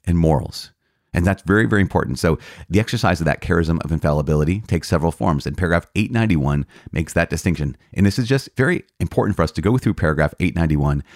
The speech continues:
and understand, so what are, what's the extent of infallibility and what are the limits of infallibility? So what does it mean? So first of all, the Roman pontiff, that means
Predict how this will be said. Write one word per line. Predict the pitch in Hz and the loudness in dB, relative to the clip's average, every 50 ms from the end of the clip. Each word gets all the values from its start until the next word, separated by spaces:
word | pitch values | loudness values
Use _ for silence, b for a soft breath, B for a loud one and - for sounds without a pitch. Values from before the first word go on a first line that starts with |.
| B B B B | B B B B
and | - 95 101 113 | 0 2 2 4
understand, | 113 110 107 - - 117 101 82 76 69 b b b b | 4 2 2 0 0 0 0 0 0 -2 b b b b
so | - - 107 104 | -4 0 0 0
what | 107 147 170 - - - | 2 0 -2 -2 -2 0
are, | 98 98 95 92 - _ _ _ _ _ | 2 2 2 2 0 _ _ _ _ _
what's | - 117 - - | -2 -2 -2 0
the | - - | 0 -2
extent | 101 - - - - 95 117 151 - | -2 -2 -2 -2 0 0 0 0 -2
of | - - 101 95 - - | -2 -2 -2 -2 -2 -2
infallibility | 101 98 - 104 98 110 107 95 104 107 110 117 117 - - | -2 0 2 2 2 2 2 2 2 2 2 0 -2 -2 -2
and | 95 98 | 0 0
what | 117 135 | 2 2
are | 151 156 | 4 4
the | 113 98 | 4 4
limits | 87 85 98 110 101 - - - - - - _ _ _ _ | 4 4 2 2 2 0 -4 -8 -16 -18 -18 _ _ _ _
of | - 80 | -2 0
infallibility? | 85 78 - 82 71 71 71 - 73 71 69 76 87 - - - _ _ _ _ _ _ - | 0 0 2 0 0 0 0 0 0 0 -2 -2 -6 -8 -14 -18 _ _ _ _ _ _ -4
So | - 104 | 0 2
what | 113 113 | 2 2
does | 101 | 2
it | 90 | 2
mean? | 85 117 98 69 - - b b b b b b b b b | 2 2 2 0 -2 -6 b b b b b b b b b
So | - - 92 90 90 - - | -2 0 2 2 2 0 0
first | 104 107 101 - | -2 -2 0 0
of | 71 71 | 0 2
all, | 71 82 110 123 - | 2 2 0 0 0
the | - | 2
Roman | 90 90 90 92 - | 4 4 4 4 4
pontiff, | - 85 78 73 85 82 - - | 2 2 2 2 0 -2 -2 -2
that | - 82 | 0 2
means | 82 78 80 90 - - | 4 4 2 2 -2 -6